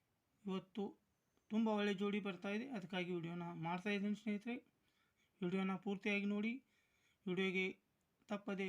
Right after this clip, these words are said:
ಒಂದು ಲೈಕ್ ಮಾಡಿ ಮತ್ತು ಸ್ನೇಹಿತರೆ, ಇದೇ ಥರ ವಿಡಿಯೋ ನೋಡಲು ನಮ್ಮ ಚಾನಲ್ನ ಸಬ್ಸ್ಕ್ರೈಬ್ ಮಾಡ್ಕೊಳ್ಳಿ. ಸ್ನೇಹಿತರೆ, ಸ್ನೇಹಿತರೆ,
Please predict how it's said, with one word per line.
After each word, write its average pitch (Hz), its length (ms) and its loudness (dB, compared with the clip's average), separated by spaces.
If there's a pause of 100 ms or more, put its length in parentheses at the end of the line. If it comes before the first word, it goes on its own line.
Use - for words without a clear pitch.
ಒಂದು 170 160 -2 (100)
ಲೈಕ್ 190 280 2
ಮಾಡಿ 208 160 0 (180)
ಮತ್ತು 185 300 -6
ಸ್ನೇಹಿತರೆ, 185 380 -4
ಇದೇ 196 180 0
ಥರ 180 240 0
ವಿಡಿಯೋ 175 180 -2 (100)
ನೋಡಲು 185 220 -2 (120)
ನಮ್ಮ 170 120 -2 (100)
ಚಾನಲ್ನ 170 380 -2 (140)
ಸಬ್ಸ್ಕ್ರೈಬ್ 147 480 -6
ಮಾಡ್ಕೊಳ್ಳಿ. 131 420 -12
ಸ್ನೇಹಿತರೆ, - 180 -20 (1900)
ಸ್ನೇಹಿತರೆ, 233 400 4